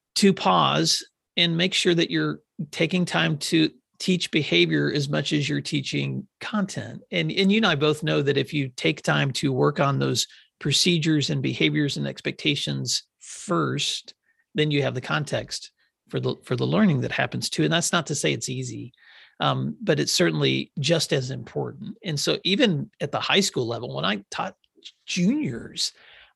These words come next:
I would start off with, I mean, I was probably too much into Harry Wong for a high school teacher, but you know why?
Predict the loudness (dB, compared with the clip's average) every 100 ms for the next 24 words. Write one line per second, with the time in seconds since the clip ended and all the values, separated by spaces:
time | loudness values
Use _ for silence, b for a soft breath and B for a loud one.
0 | 0 4 4 4 4 4 4 0 -2 -4
1 | -4 -4 -8 _ _ _ -4 2 2 2
2 | -4 -6 0 2 4 2 0 _ _ -2
3 | 0 0 0 2 2 0 0 2 2 0
4 | -2 0 -2 0 0 0 2 0 0 -4
5 | -6 B B B B _ 0 2 4 2
6 | 2 0 -2 -4 -18 -6 -4 -2 -2 0
7 | 2 2 2 4 2